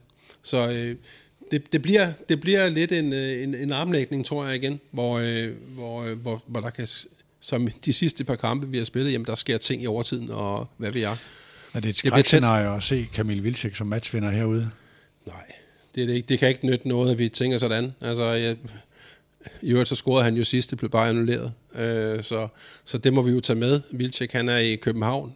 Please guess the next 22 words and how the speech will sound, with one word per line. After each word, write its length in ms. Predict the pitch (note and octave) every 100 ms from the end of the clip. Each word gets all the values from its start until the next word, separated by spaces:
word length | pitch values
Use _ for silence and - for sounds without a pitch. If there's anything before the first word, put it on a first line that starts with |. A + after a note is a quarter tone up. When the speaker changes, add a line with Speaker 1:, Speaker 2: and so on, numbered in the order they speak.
| -
Speaker 1:
øh, 420 | A#2+ A2+ A2+ G#2+
og 80 | G#2
sådan 200 | - G#2
er 120 | G2+
det. 140 | B2+ C#3+
Og, 360 | B2 A2 G#2+ G#2
øh, 220 | G#2+ A#2+ -
og, 280 | B2 A#2+ A2+
øh, 60 | A2+ - - - -
der 60 |
må, 200 | B2+ B2+
<laughs> 120 | A#2 -
det 80 |
må 120 | G#3 D3
vores 260 | C#3+ C#3
forsvar 380 | - C#3 D3 B2
tage 220 | - A#2+
sig 200 | B2+ A#2+
af, 200 | A#2+ B2
og 60 | A2+
så, 300 | C3 B2+ A#2+
øh, 140 | A2+